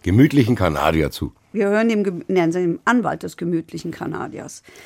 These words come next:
Speaker 1: Indirekt, ja.
Speaker 2: Also, einundzwanzig Uhr, sehr dunkel, Großbaustelle. Es war Juni einundzwanzig, es ist um einundzwanzig Uhr dunkel, ja. Die Ehefrau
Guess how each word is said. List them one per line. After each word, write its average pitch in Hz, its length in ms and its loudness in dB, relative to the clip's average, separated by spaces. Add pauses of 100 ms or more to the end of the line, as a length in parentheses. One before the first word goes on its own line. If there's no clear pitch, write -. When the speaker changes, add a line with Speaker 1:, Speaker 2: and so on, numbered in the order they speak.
Speaker 1:
Indirekt, 71 480 -8
ja. - 60 -14
Speaker 2:
Also, 196 480 2
einundzwanzig 262 800 2
Uhr, 262 240 6
sehr 240 260 4
dunkel, 247 460 0
Großbaustelle. 165 1300 -2 (160)
Es - 180 -8
war 190 100 0
Juni 190 460 0 (140)
einundzwanzig, 180 840 -2 (680)
es 160 240 -14
ist 170 160 -14
um - 100 -20
einundzwanzig 170 560 -14
Uhr 160 80 -12
dunkel, - 400 -20
ja. - 180 -18 (520)
Die - 200 4
Ehefrau 269 920 2